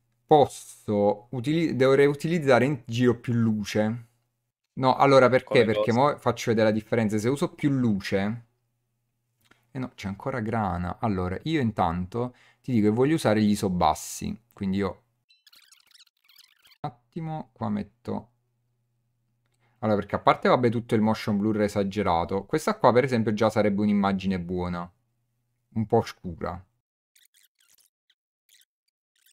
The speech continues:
Speaker 1: Se si va vedendo, per esempio nella mia web sono t-, completamente bruciato, mentre invece nella, nella stream cam, nella face cam no.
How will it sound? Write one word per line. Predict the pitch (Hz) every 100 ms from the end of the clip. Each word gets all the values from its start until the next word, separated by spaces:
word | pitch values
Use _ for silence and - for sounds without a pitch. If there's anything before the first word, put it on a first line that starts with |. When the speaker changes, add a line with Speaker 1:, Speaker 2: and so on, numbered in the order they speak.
| _ _ _ _ _ _ _ _ _ _ _ _ _ _ _
Speaker 1:
Se | 180
si | 190 -
va | 135 127
vedendo, | 117 117 117 107 104 104
per | 110
esempio | 120 110
nella | 110
mia | 160 170
web | 131 120
sono | 123 123
t-, | 117 -
completamente | 135 123 123 127 139 123
bruciato, | 110 104 92 85 90 95 107 _ _ _ _ _
mentre | 123 131 202
invece | 160 113 113 - 123 123 - -
nella, | 113 113 110 113 113 110 - _ _ -
nella | 120 151
stream | - 107 107
cam, | 101 107 107 101
nella | 107 113 131
face | 120 110
cam | - 107
no. | 101 92 85